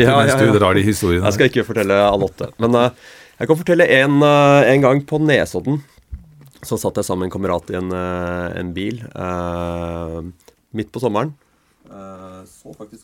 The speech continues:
Speaker 1: utover mot, eh, Asker her sånn. Hvor jeg ser en, jeg og han sitter, eh, og han er fred og ingen fare. Vi ser en kjempestor sylinder, akkurat som et fly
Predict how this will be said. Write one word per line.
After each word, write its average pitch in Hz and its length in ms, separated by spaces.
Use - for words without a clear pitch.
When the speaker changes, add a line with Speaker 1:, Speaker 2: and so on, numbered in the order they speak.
Speaker 1:
utover 98 240
mot, 92 300
eh, 95 240
Asker - 340
her 87 140
sånn. 151 180
Hvor 120 220
jeg 135 160
ser 110 300
en, 123 300
jeg 120 200
og 117 160
han 117 220
sitter, 110 500
eh, 110 640
og 101 240
han 98 60
er 101 60
fred 95 220
og 101 60
ingen 98 160
fare. 101 320
Vi 113 80
ser 104 220
en 113 60
kjempestor 87 1600
sylinder, 104 720
akkurat - 200
som 113 100
et 117 120
fly 113 600